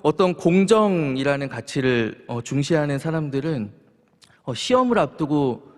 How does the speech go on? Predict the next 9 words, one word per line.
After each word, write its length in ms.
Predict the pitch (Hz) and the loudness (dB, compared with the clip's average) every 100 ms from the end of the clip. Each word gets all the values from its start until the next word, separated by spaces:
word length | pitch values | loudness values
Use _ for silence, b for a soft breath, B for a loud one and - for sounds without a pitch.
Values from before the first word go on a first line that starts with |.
| - | -12
잘 180 | - 143 | -6 -4
기도하지 500 | 156 180 180 170 139 | -2 2 2 2 -2
않습니다. 480 | 101 - 104 101 - b b b | -4 -8 -10 -10 -16 b b b
하나님께서 640 | - 254 262 240 208 185 | -2 0 0 0 -2 -4
도와주셔서 1000 | 165 143 151 143 135 131 113 110 107 101 107 _ _ | -2 -2 -2 -4 -6 -6 -4 -6 -6 -10 -14 _ _
이 100 | 139 | -8
시험에 360 | - 196 180 | -2 -2 -2
합격을 420 | 170 190 185 160 151 | -4 -6 -6 -4 -4
하면 340 | 139 135 120 | -2 -4 -4